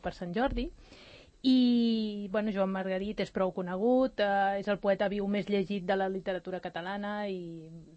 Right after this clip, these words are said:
té, eh, llibres des de l'any setanta, del setanta i premis... Bueno, està guardonat amb superpremis, eh? I aquest és el seu últim poemari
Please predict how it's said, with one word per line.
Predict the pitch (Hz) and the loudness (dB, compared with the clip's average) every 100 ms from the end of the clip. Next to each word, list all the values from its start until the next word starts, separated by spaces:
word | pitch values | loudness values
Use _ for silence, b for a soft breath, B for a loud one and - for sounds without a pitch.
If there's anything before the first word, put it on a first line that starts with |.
| - | -6
té, | 196 | -6
eh, | 165 - - 240 - - - 208 208 202 202 | -6 -16 -20 -20 -20 -20 -10 -6 -4 -2 0
llibres | 202 226 208 202 | 6 6 8 6
des | 202 | 4
de | 196 | 4
l'any | 196 202 | 2 2
setanta, | 196 208 202 202 196 220 226 | 2 0 0 -2 0 0 2
del | 208 | 2
setanta | - 185 196 226 214 233 233 240 | 2 0 2 2 2 2 2 2
i | 233 202 196 185 | 0 0 -4 0
premis... | 208 208 214 240 202 - - - - | 2 4 4 4 2 -2 -18 -14 -12
Bueno, | 214 180 | -10 -6
està | - | 0
guardonat | 214 226 214 202 208 | 4 6 6 4 2
amb | 220 214 | 2 0
superpremis, | - - - - 220 - 190 190 180 165 170 190 | -4 -16 -20 -6 -6 -4 -6 -6 -8 -10 -10 -10
eh? | - B B B B B | -10 B B B B B
I | 254 | 6
aquest | 247 262 311 | 6 6 2
és | 294 | 2
el | 262 | 2
seu | - 247 | 2 2
últim | 240 226 220 208 196 190 185 180 175 170 165 165 - | 2 0 -4 -4 -4 -4 -6 -8 -8 -10 -10 -12 -4
poemari | 196 185 262 269 | -2 2 2 0